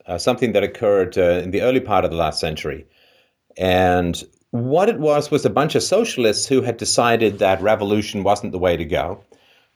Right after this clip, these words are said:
And they were gonna play the long con. They were gonna do the long game. They were gonna start sowing the seeds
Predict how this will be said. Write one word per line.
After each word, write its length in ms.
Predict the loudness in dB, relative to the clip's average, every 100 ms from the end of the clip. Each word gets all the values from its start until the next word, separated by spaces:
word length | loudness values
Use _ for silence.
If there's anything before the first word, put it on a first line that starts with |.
| _
And 320 | 0 2 0 0
they 260 | 0 2
were 140 | 0 0
gonna 200 | 0 0
play 220 | 0 0
the 120 | 2
long 280 | 2 0 -4
con. 440 | -4 -4 -6 -14 _ _
They 180 | -6 -6
were 100 | -4
gonna 180 | -4 -4
do 180 | -4 -4
the 80 |
long 520 | -2 0 0 0 -2 -2
game. 440 | -2 -4 -8 -16 -6
They 140 | -4
were 100 | -4
gonna 160 | -6 -6
start 300 | -2 0 -2
sowing 360 | -2 -2 -2 -2
the 60 |
seeds 680 | -4 -2 0 0 -2 -4